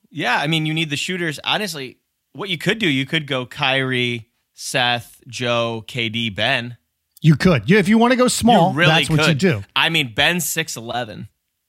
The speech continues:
Speaker 1: He could absolutely play the center,
Speaker 2: He's
Speaker 1: but
Speaker 2: going
Speaker 1: he
Speaker 2: to play the
Speaker 1: wouldn't,
Speaker 2: center a lot.
Speaker 1: he wouldn't be the center, you know what I'm saying? Like, the only thing, defensively, it might be a little tougher for him, like, in the post, per se.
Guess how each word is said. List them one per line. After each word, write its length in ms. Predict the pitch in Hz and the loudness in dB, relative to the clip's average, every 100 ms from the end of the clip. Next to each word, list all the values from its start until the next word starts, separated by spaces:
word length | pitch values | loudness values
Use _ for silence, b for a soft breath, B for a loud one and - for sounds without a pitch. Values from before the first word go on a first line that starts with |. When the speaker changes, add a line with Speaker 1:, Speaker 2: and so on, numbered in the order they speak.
| _ _ | _ _
Speaker 1:
He 140 | - - | -4 -2
could 140 | 170 | -2
absolutely 720 | - 156 151 147 147 151 131 120 | 0 -2 -2 -4 -4 -4 -6 -10
play 340 | - 139 135 | -6 -4 -4
the 100 | 117 | -6
center, 520 | - 135 127 113 107 b b | -8 -6 -6 -8 -12 b b
Speaker 2:
He's 180 | 180 143 | 4 6
Speaker 1:
but 120 | 160 | 4
Speaker 2:
going 140 | 196 | 4
Speaker 1:
he 60 | 170 | 4
Speaker 2:
to 60 | 151 | 4
play 140 | 156 | 4
the 60 | 139 | 4
Speaker 1:
wouldn't, 80 | 127 | 2
Speaker 2:
center 280 | 147 107 110 | 0 -2 -2
a 60 | 123 | -2
lot. 260 | 110 92 _ _ _ | -2 -4 _ _ _
Speaker 1:
he 220 | - 165 160 | -10 -4 -4
wouldn't 580 | 123 165 160 135 113 | 0 2 2 -2 -6
be 520 | 101 139 135 120 113 _ _ _ _ _ _ - | -2 0 0 -2 -8 _ _ _ _ _ _ -16
the 240 | 117 127 | -6 -4
center, 300 | 113 107 101 | -4 -6 -6
you 120 | 98 98 | -6 -6
know 80 | |
what 60 | 98 | -8
I'm 60 | 98 | -8
saying? 280 | 101 98 | -8 -8
Like, 180 | 98 98 | -10 -6
the 80 | 127 | -2
only 200 | 139 135 | 0 -2
thing, 320 | 135 127 117 _ b b b | -4 -6 -8 _ b b b
defensively, 580 | 151 - 190 170 160 156 | -8 -2 -2 0 -2 0
it 80 | 139 | 0
might 180 | 139 135 | -2 -2
be 60 | |
a 80 | 143 | -6
little 240 | 135 135 127 | -6 -8 -10
tougher 460 | - 151 139 139 | -6 -4 -4 -8
for 180 | - 135 | -8 -8
him, 440 | 123 131 127 117 _ _ _ _ _ - | -4 -4 -4 -8 _ _ _ _ _ -8
like, 240 | 127 - | -8 -2
in 140 | 147 127 | -2 -2
the 80 | |
post, 520 | - - 214 175 - - | -6 -4 -2 -2 -4 -12
per 140 | 110 | -10
se. 460 | - 95 76 - | -8 -10 -12 -16